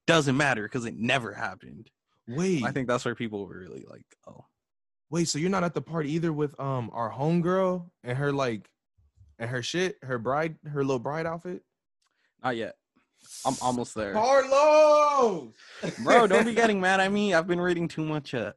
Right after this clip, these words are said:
Speaker 1: Uzaki-chan. <laughs>
Speaker 2: Oh, you said the, the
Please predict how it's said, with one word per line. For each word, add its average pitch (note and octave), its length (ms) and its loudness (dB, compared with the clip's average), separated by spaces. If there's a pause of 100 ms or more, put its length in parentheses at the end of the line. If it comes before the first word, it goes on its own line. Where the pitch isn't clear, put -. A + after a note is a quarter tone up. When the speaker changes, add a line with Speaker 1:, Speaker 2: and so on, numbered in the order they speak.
Speaker 1:
Uzaki-chan. B2+ 1000 -4
<laughs> - 40 -6 (920)
Speaker 2:
Oh, A#2 100 -10
you A#2 120 -4
said G#2+ 320 -8
the, F#2+ 380 -16
the D2+ 240 -20